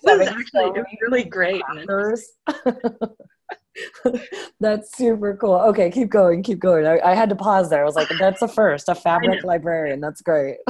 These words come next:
Speaker 1: Totally, totally random.
Speaker 2: Right.
Speaker 1: Um,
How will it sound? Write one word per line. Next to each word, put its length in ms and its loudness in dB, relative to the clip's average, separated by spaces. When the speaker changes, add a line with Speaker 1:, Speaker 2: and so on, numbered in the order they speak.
Speaker 1:
Totally, 580 -6
totally 340 0
random. 560 -2
Speaker 2:
Right. 300 2
Speaker 1:
Um, 520 2